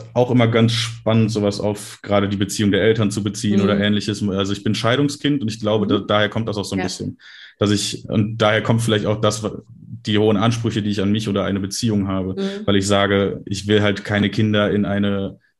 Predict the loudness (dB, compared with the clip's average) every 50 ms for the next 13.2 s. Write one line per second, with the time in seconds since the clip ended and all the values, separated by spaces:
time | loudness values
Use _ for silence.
0 | _ -6 -6 -4 0 2 4 6 6 6 4 4 2 2 0 0 0 0 -2 0
1 | 0 0 0 0 0 0 0 -2 -2 -4 -4 -2 0 2 2 2 2 0 -2 -2
2 | -2 -2 -2 -2 -2 -2 -2 -2 -2 -2 -2 -4 -4 -8 -12 -18 -18 -18 -14 -10
3 | -6 -4 0 2 4 4 4 4 2 2 0 -2 0 0 -2 -2 -2 -2 -4 -6
4 | -10 -12 -8 -6 -4 -2 0 2 4 6 6 6 6 6 6 4 2 4 4 2
5 | 2 0 -2 -4 -6 -4 -2 0 0 0 0 -2 -4 -2 -2 -2 -2 -2 -2 -4
6 | -8 -16 _ _ _ _ _ _ _ _ _ _ _ _ _ _ _ _ _ _
7 | _ _ 2 4 6 6 6 4 4 2 2 2 2 2 0 0 -2 -2 -2 -2
8 | -2 -2 0 2 2 2 0 -2 -4 -2 0 0 0 0 -2 -4 -6 -10 -14 -16
9 | -16 _ _ _ _ _ _ _ _ _ _ _ _ _ _ -6 -6 -4 -4 -6
10 | -6 -4 2 4 6 6 6 6 6 4 4 4 4 2 2 0 0 -2 -4 -6
11 | -6 -8 -10 -12 -16 _ _ _ _ _ _ _ _ _ _ -10 -4 0 2 2
12 | 2 2 0 0 2 2 2 2 2 0 -2 -2 -4 -4 -6 -8 -10 -8 -6 -6
13 | -6 -8 -10